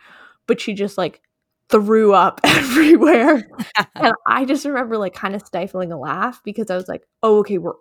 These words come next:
Speaker 1: all feeling this right now." <laughs> Like, it is not just me.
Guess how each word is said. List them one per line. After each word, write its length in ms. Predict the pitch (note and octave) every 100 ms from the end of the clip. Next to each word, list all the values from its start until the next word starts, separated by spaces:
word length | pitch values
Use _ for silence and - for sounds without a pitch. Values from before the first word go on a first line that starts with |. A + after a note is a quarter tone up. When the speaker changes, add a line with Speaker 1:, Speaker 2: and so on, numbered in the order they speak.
| -
Speaker 1:
all 280 | F#3 E3+
feeling 340 | F3 E3+ C3+ F2+
this 200 | - -
right 140 | - -
now." 160 | - A3+ _ _
<laughs> 260 | - _ -
Like, 120 | -
it 440 | E4 G4 D#4+ G#4+
is 120 | A3+ F#3
not 500 | F#3+ G3 G#3+ G#3+ -
just 460 | B3+ - G3 -
me. 300 | F3+ C#3+ G#2+